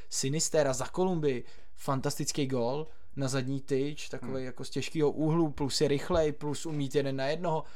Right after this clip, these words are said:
Speaker 1: Takže pozor na Sinisteru v příštích zápasech Leedsu, vůbec bych se nebál ho udělat.
Speaker 2: Pozor na Erika Baileyho, který je obrovsky rozjetý, tam
Speaker 1: Leon,
Speaker 2: očekávám
Speaker 1: Leon Bailey.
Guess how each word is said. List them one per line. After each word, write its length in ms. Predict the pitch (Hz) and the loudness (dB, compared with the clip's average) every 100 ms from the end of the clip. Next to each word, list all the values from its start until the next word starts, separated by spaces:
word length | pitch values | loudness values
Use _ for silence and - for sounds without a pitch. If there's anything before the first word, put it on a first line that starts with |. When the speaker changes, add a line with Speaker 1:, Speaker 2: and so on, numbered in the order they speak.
| - - - - | -8 -8 -8 -4
Speaker 1:
Takže 220 | 135 139 | -2 -2
pozor 360 | 139 151 165 190 | 0 2 4 4
na 100 | 175 | 2
Sinisteru 800 | - 170 165 - 139 123 120 151 | 2 4 6 6 6 0 -2 -6
v 80 | |
příštích 340 | - 135 - 135 | -6 -4 -4 2
zápasech 460 | 139 135 131 156 | 2 2 0 0
Leedsu, 320 | 156 147 - 123 | -2 -2 -4 -4
vůbec 360 | 131 151 156 | -2 2 2
bych 160 | 135 127 | 2 -2
se 120 | 135 | -2
nebál 360 | 127 113 104 127 | -2 -2 -2 -2
ho 80 | 143 | -4
udělat. 380 | 127 117 139 - - | -4 -4 -4 -6 -6
Speaker 2:
Pozor 300 | 151 131 160 | -4 -2 0
na 140 | 180 175 - | 0 0 0
Erika 400 | 160 156 147 190 | 0 0 0 0
Baileyho, 560 | 156 156 156 151 139 | 2 2 2 2 0
který 260 | 123 160 151 | 0 2 4
je 180 | 165 175 - | 4 2 -4
obrovsky 680 | 175 185 208 208 - - 226 | -4 2 2 2 0 0 4
rozjetý, 680 | 208 160 165 151 135 117 | 6 6 6 6 4 2
tam 120 | 127 | 2
Speaker 1:
Leon, 100 | 143 151 | 2 6
Speaker 2:
očekávám 520 | 165 156 147 165 165 | 8 10 10 8 6
Speaker 1:
Leon 340 | 151 147 139 131 | -2 0 0 0
Bailey. 300 | 123 117 | -2 -4